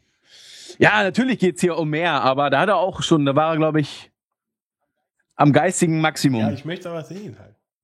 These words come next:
Speaker 2: Darf ich doch sagen.
Speaker 1: Natürlich.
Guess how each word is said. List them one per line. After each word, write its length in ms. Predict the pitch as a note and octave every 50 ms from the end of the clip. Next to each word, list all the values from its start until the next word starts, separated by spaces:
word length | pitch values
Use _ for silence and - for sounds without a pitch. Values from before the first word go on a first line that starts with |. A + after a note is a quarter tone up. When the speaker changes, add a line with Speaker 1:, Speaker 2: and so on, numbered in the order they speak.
| _ _ _ _ -
Speaker 2:
Darf 160 | A2+ B2 C3
ich 60 | C3+
doch 120 | - G#2
sagen. 260 | G2+ - - A2 A#2 A#2 _ _ _ _ _ _ _ _ _ _ _ _ _ _ _ _ _ _ _ _ _ _ _ _ _ _ _ _ _ _ _ -
Speaker 1:
Natürlich. 320 | G3 A#3+ G#3+ A#2+ - _